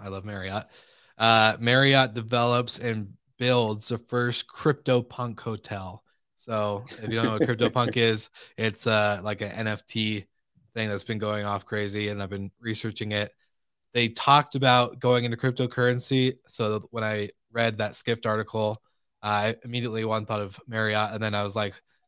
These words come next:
Speaker 1: "This is a stupid but probably improbable prediction headline that they would go into a CryptoPunk hotel." But hey, why not? Put it out there, and maybe I'll win some money in the future if they do it. So that's mine. Yay.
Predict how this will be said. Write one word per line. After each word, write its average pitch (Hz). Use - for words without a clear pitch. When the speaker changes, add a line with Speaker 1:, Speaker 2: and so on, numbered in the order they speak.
Speaker 1:
"This 117
is 113
a 110
stupid 117
but 107
probably 113
improbable 104
prediction 104
headline 104
that 101
they 101
would 98
go 101
into 101
a 95
CryptoPunk 98
hotel." 95
But 98
hey, 110
why 123
not? 117
Put 139
it 135
out 131
there, 131
and 110
maybe 120
I'll 110
win 110
some 110
money 107
in 101
the 95
future 107
if 98
they 104
do 98
it. 95
So 117
that's 107
mine. 101
Yay. 104